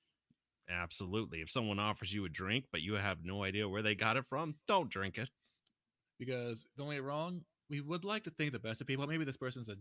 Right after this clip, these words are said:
Speaker 2: generous person, but in this day and age, that's not quite the case.
Speaker 1: Mm, no.
Speaker 2: We don't want to see anybody get hurt, sexually assaulted, anything. So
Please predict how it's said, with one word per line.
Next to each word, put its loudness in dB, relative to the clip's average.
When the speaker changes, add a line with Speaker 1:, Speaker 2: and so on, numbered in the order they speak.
Speaker 2:
generous -4
person, -2
but -2
in -4
this -2
day -4
and -2
age, -4
that's -4
not -8
quite -4
the -12
case. -2
Speaker 1:
Mm, -2
no. -8
Speaker 2:
We -4
don't -4
want -6
to -6
see -4
anybody -4
get -4
hurt, -4
sexually -4
assaulted, -4
anything. 0
So -2